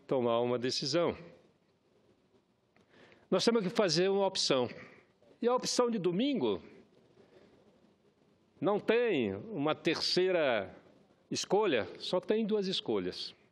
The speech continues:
Ou se vota com Dilma,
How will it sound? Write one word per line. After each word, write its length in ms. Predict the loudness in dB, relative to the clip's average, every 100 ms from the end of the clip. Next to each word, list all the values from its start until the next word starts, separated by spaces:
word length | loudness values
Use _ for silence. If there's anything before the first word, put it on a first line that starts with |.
| _ _ _ _ _ _ _ _ _ _ _ _ _ -2
Ou 500 | 0 0 -2 -10 -14
se 240 | -8 -4 0
vota 480 | 0 0 0 -2 -2 -6
com 160 | -4 -2
Dilma, 480 | 0 -2 -2 -4